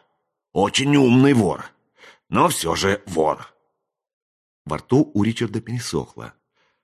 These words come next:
«Зед, я Ты думаешь, эта книга,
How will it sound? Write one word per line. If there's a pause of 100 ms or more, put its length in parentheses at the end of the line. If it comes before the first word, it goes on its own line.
(560)
«Зед,
я (1000)
Ты
думаешь,
эта
книга,